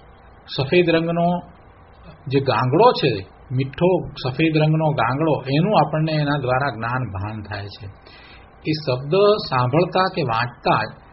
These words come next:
જેનું જ્ઞાન થાય છે, એ એનું વાચ્ય છે. એ એનું વાચ્ય છે. અને આ શબ્દ છે, તે વાચક છે.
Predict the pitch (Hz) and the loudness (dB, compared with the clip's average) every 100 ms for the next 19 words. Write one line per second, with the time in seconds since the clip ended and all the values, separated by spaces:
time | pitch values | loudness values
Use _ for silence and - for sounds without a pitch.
0 | - - - - - - 117 110 131 175 | -20 -20 -20 -20 -20 -20 -6 0 2 0
1 | 170 143 143 156 156 170 180 170 151 175 | 0 0 0 0 0 0 0 -2 -2 0
2 | 165 170 104 98 101 - 135 113 - 98 | 0 -2 -2 -2 -4 -4 -4 -4 -8 -16
3 | 90 - - - - - - - - - | -18 -20 -20 -20 -20 -20 -20 -20 -20 -20
4 | - - 127 151 143 151 104 107 - 117 | -20 -12 -4 -2 0 0 0 -2 -4 -8
5 | - 101 - - 123 120 120 - 113 131 | -8 -14 -18 -14 -10 -4 -4 -4 -6 0
6 | 170 170 175 180 107 107 107 160 156 - | 0 0 0 0 2 0 0 -2 -4 -10